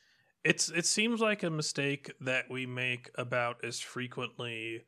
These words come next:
as the concept of using opioids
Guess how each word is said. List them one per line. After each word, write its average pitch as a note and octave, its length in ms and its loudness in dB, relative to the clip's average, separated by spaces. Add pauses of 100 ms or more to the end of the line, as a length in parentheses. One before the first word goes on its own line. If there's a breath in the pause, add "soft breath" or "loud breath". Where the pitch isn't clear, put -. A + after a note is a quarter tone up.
(320)
as A2+ 760 0
the B2+ 80 -6
concept A2+ 760 -4
of A2 540 -8
using A#2+ 580 -6 (160)
opioids A2 880 -4